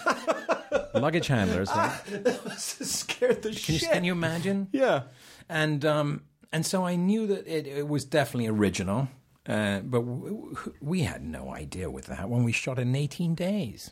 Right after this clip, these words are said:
Speaker 2: Oh, my God.
Speaker 1: Cost, like, a million two hundred thousand dollars or
Speaker 2: Oh,
Speaker 1: something.
Speaker 2: my God. And it
Speaker 1: Shot
Speaker 2: just
Speaker 1: it all at the Cagney and Lacey Studios, right on the five right here.
Speaker 2: Oh, really?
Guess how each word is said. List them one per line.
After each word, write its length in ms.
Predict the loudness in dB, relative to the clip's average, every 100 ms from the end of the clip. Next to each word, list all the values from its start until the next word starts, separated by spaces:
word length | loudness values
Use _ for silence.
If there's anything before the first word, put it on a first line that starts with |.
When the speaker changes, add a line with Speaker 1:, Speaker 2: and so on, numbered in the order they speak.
| -2
Speaker 2:
Oh, 160 | 2 2
my 180 | 0
God. 140 | -8 -8
Speaker 1:
Cost, 360 | -2 0 0
like, 180 | -4 2
a 60 | 4
million 680 | 6 6 4 4 2 -2 -6
two 160 | -2 2
hundred 240 | 2 0
thousand 300 | -2 -2 0
dollars 380 | 0 0 -2 -6 -8
or 60 | 0
Speaker 2:
Oh, 80 | 2
Speaker 1:
something. 140 | 2
Speaker 2:
my 140 | 0 -4
God. 560 | -8 -6 -6 -6 -8 -12 -20 -20 -20 -20 -4
And 140 | 2 2
it 80 |
Speaker 1:
Shot 160 | 2 0
Speaker 2:
just 120 | 2
Speaker 1:
it 20 | 4
all 200 | 4 2
at 160 | 0
the 260 | 0 0 -2 -4
Cagney 380 | -2 0 0 2
and 100 | 2
Lacey 240 | 2 0
Studios, 380 | -2 2 2 4
right 260 | 2 2 -2 -18 -20 _ _ -8
on 160 | -2 -2
the 100 | -4 -8 -20 -20 _ _
five 420 | -2 0 2 0
right 200 | -4 -8
here. 240 | -12 -20 -6 2
Speaker 2:
Oh, 140 | 2
really? 580 | 2 2 4 4 2